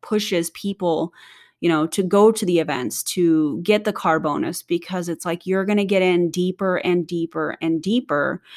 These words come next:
which makes it harder for you to leave.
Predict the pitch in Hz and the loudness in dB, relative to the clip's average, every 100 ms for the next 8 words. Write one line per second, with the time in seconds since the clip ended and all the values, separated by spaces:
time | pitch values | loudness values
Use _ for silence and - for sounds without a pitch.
0 | - _ 208 208 208 214 - - - 180 | -20 _ -4 0 0 0 -2 -6 -2 -2
1 | 175 180 180 165 160 147 143 160 190 247 | 0 -2 -4 -4 -2 -2 -4 -4 -2 -4
2 | - - - - | -6 -12 -20 -20